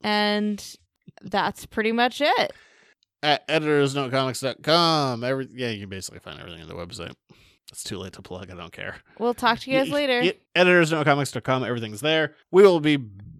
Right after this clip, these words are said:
Speaker 2: back in a couple of months to do a full arc review. But if you wanna get issue by issue reviews, patreon dot com slash editors note comics, a dollar a month. Keep on staking those vampires.
Speaker 1: Bye.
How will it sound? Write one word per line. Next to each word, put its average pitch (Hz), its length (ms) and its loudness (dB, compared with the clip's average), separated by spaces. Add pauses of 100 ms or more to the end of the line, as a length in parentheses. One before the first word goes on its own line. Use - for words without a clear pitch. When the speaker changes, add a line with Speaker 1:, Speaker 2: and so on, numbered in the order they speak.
(180)
Speaker 2:
back 143 540 2
in 107 360 -6 (420)
a 120 100 -6
couple 127 260 -2
of 131 60 -2
months 175 280 -4
to 117 140 -14
do 120 180 -4
a 110 140 -4
full 185 880 2 (100)
arc 147 280 0
review. 196 400 2
But 196 560 2
if 139 100 -6
you 151 80 0
wanna 143 100 0
get - 120 0
issue - 180 -2
by 127 100 -2
issue 123 160 -4
reviews, 143 300 0
patreon 117 360 -2
dot 78 100 -14
com 151 200 -2
slash 123 220 -2
editors 120 260 -6
note 120 180 -6
comics, 147 340 -2
a 113 160 -6
dollar 143 720 2
a 147 60 4
month. 160 360 0 (600)
Keep 151 260 0
on 151 460 4
staking 147 540 0
those 143 300 2
vampires. 101 1040 -4 (680)
Speaker 1:
Bye. 269 420 -2